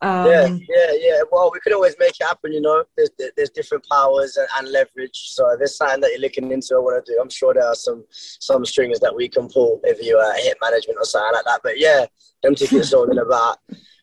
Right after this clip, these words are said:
Speaker 2: we, we showed, we sold out the London show with one thousand two hundred people in about five minutes.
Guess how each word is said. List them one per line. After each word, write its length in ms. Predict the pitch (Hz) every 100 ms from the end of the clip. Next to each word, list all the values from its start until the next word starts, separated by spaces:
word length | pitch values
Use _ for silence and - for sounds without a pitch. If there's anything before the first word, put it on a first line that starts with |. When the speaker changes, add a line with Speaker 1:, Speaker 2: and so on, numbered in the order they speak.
| -
Speaker 2:
we, 160 | 135 131
we 120 | 135
showed, 320 | 131 151 139 131
we 80 |
sold 260 | 135 151 139
out 220 | 139 135
the 80 | 131
London 380 | 139 147 143 139
show 380 | - 139 127 123
with 100 | 131
one 160 | 127 135
thousand 320 | 135 127 131
two 100 | 127
hundred 240 | 131 127 127
people 480 | 131 131 120 117 - _ _ _ -
in 100 | 123
about 400 | 123 127 113 - _ _ _ _ _ - -
five 240 | 139 123 113
minutes. 560 | 127 120 - - -